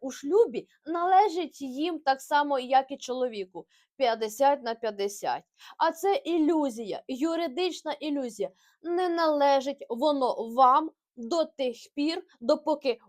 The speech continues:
не буде у вас записано право власності на те майно. Мова йде про автомобіль, мова йде про, а, нерухомість. Якщо ви придбаваєте в шлюбі квартиру, а власником ви записуєте лише чоловіка,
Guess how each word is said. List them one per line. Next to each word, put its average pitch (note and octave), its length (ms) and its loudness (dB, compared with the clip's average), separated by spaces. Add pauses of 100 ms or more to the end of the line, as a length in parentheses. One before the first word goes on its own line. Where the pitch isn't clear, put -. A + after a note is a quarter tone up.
(100)
не D4+ 200 0
буде C4 340 -2
у C4 180 0
вас C4+ 240 8
записано A#3+ 680 -2 (240)
право C#4 460 6
власності B3 760 -2
на A3 140 -8
те B3+ 200 -2
майно. A#3+ 480 -4 (260)
Мова C#4 260 4
йде G#3 320 0 (100)
про E4 200 4
автомобіль, C#4+ 760 0 (260)
мова C4 300 0
йде B3+ 340 0 (140)
про, C#4+ 380 2 (360)
а, A3+ 320 0
нерухомість. C#4 960 0 (480)
Якщо D4+ 420 0
ви C#4+ 300 0
придбаваєте C4+ 840 0
в A#3 40 -4
шлюбі A#3 340 -8
квартиру, C#4 840 -2 (580)
а D#4 160 6
власником G4 760 4
ви F4+ 140 0
записуєте D4 960 0
лише D4+ 380 0
чоловіка, D#4 880 0